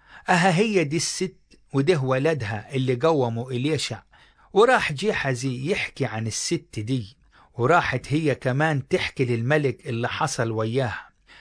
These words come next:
قام طوال الملك قال لواحد من عبيده: "تقوم دلوقتي ترجع البيت والأرض للست دي، وكل محاصيل وغلات الأرض اللي كانت ليها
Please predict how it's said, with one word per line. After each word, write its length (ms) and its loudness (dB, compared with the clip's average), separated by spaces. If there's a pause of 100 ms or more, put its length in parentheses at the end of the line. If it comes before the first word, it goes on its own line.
(200)
قام 260 4
طوال 500 2
الملك 500 0 (320)
قال 220 4
لواحد 520 0
من 160 -2
عبيده: 640 -4 (340)
"تقوم 460 2 (360)
دلوقتي 640 2 (180)
ترجع 640 0
البيت 560 0
والأرض 580 0
للست 580 -4
دي، 360 -2 (360)
وكل 500 2
محاصيل 680 0
وغلات 680 0
الأرض 440 0
اللي 200 -2
كانت 500 -2
ليها 440 -4